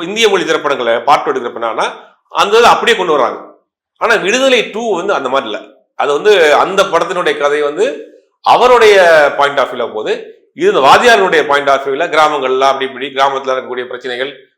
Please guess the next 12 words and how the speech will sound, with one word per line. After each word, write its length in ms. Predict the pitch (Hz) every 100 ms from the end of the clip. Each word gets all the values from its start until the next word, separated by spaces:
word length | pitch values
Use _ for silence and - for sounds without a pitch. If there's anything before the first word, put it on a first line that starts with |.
| _
போராட்டங்கள், 460 | 147 139 127 123 143
அங்கிருந்து 460 | 131 151 165 165
எப்படி 180 | 147 143
டிராவல் 240 | 139 131 131
ஆகி 100 | 120
போறாங்கிற 400 | 120 123 117 113
மாதிரிக்கும் 340 | 110 110 190 - _ _ _ 220
டோட்டலா 180 | 240 226
அதுக்கு 360 | 170 196 196
இதுக்கு 220 | 196 202
வேற 280 | 151 180 196
வேற, 200 | 180 170